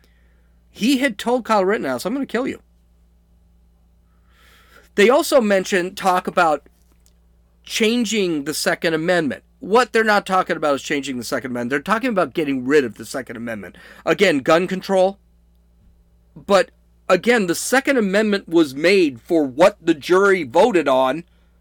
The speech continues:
in the Rittenhouse trial. Kyle Rittenhouse had a right to protect himself, and he did.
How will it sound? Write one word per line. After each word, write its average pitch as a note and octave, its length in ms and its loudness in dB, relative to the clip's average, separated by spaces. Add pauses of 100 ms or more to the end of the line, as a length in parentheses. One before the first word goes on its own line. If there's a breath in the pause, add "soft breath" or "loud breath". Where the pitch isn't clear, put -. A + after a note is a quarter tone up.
(560)
in G3 140 2
the G3+ 100 2
Rittenhouse F#3 480 0
trial. C3 420 0 (480 soft breath)
Kyle C4+ 320 4
Rittenhouse F#3 640 0 (120)
had G3 260 -2
a A#3 60 -2
right D3 380 -2 (120)
to G3 80 -6
protect - 340 -2
himself, E3 500 -6
and F#3 180 -2
he G#3 220 -2
did. B3 360 0